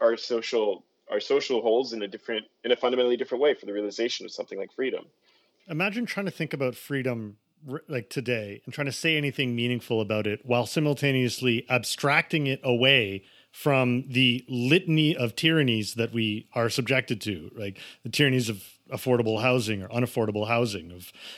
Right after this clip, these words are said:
Speaker 2: your bosses, of, uh, a fucking climate that's hurtling towards disaster because it is under the,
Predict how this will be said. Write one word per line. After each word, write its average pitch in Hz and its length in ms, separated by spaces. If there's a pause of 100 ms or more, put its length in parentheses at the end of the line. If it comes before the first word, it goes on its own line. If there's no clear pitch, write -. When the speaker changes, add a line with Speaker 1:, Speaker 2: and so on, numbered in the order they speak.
(120)
Speaker 2:
your 117 160
bosses, 117 800
of, 113 360 (520)
uh, 143 280
a 139 80
fucking 156 380
climate 151 540
that's 127 200
hurtling 147 380
towards 127 280
disaster 120 520
because 117 460
it 135 140
is 123 120
under 127 240
the, 113 240